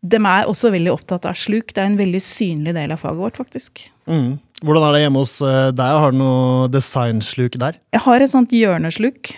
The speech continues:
Speaker 1: som var liksom kanskje litt kult for ti år siden, men det er jo ingenting i forhold til alt som finnes nå.
Speaker 2: Hva ønsker du deg nå?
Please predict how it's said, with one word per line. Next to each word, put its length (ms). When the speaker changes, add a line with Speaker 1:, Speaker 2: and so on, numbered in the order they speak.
Speaker 1:
som 220
var 140
liksom 600
kanskje 280
litt 120
kult 220
for 100
ti 160
år 80
siden, 300
men 140
det 80
er 160
jo 20
ingenting 560
i 40
forhold 280
til 100
alt 120
som 120
finnes 300
nå. 180
Speaker 2:
Hva 580
ønsker 280
du 120
deg 140
nå? 200